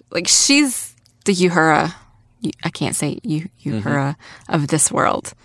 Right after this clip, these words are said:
Speaker 1: right? She's just there
Speaker 2: Yeah.
Speaker 1: to do a quip, a one or two liner,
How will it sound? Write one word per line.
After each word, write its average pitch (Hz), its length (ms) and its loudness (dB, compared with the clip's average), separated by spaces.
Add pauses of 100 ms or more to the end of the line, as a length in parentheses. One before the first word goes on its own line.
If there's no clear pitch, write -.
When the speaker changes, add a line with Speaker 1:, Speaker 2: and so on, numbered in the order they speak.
(300)
Speaker 1:
right? 143 320 -2
She's - 280 -2
just 175 200 -4
there 156 580 0
Speaker 2:
Yeah. 185 200 2
Speaker 1:
to 185 100 -4
do 160 180 0
a 151 60 -2
quip, - 400 -2 (600)
a 175 140 0
one 170 220 2
or 170 80 2
two 170 240 -2
liner, 175 580 4